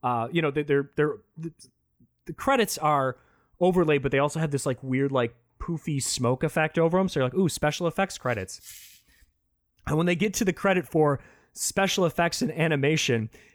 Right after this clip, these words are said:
animation is spelled wrong, so it says "amimation." <laughs>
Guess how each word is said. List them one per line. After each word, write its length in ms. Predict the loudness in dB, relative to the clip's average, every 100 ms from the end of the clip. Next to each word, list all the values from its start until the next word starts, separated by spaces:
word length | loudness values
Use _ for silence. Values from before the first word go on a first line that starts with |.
| _
animation 640 | -2 0 2 2 2 0
is 100 | 0
spelled 380 | -2 -2 0 0
wrong, 260 | 2 2 2
so 160 | 2
it 80 | 0
says 240 | 2 0 0 -2
"amimation." 880 | 0 2 4 4 2 2 4 2 0
<laughs> 640 | -8 -6 -2 -2 0 0